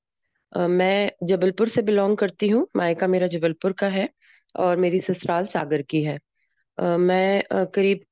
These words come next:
बाईस साल से यहाँ दमोह में हूँ और, अ, टीचिंग लाइन में ही अपना, अ, में ही हूँ मैं। अ, दो हज़ार तेईस में जब अप्रैल में मैंने ये एफ़डीपी, अ, face to face workshop की,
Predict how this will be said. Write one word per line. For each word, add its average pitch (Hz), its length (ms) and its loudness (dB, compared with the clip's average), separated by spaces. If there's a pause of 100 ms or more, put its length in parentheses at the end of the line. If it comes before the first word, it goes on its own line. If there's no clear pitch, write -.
बाईस 190 380 -2
साल 196 200 0
से 208 180 0
यहाँ 202 220 0
दमोह 185 300 2
में 208 120 4
हूँ 214 240 2 (680)
और, 170 340 0
अ, 170 880 2
टीचिंग 202 320 2
लाइन 185 220 2
में 185 140 4
ही 190 120 4
अपना, 180 500 0
अ, 160 340 0 (480)
में 185 260 2
ही 196 300 0 (100)
हूँ 156 120 2
मैं। 135 220 -6 (920)
अ, 185 100 2
दो 196 280 0
हज़ार 233 480 0 (460)
तेईस 226 380 2
में 254 180 4
जब 220 180 0
अप्रैल 220 380 2
में 233 100 2
मैंने 208 300 2
ये 214 120 4
एफ़डीपी, 196 640 0
अ, 175 440 0 (200)
face 180 180 0
to 185 120 0
face 180 300 0
workshop 170 400 0 (120)
की, 185 240 -2